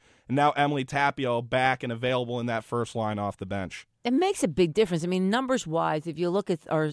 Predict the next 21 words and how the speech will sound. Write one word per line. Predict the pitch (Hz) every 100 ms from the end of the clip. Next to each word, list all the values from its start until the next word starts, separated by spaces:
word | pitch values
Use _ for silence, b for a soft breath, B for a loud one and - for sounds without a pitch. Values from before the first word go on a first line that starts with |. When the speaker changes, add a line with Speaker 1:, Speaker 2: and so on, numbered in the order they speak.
| -
Speaker 2:
you | 165
know, | 151 147
just | 147 160 -
the | 139 123
statistical | - 160 165 180 160 160 143
sheet, | - - 208 170 135
you're | 160
not | 160 160
gonna | 151
see | 151 160
a | 156
lot | 156
of | 151
numbers | 151 156 175 180 190 - b b b b
with | 170 185
the |
kids | - 202 165
you | 180
mentioned. | 175 180 190 160
It's | 165 -
just, | 175 -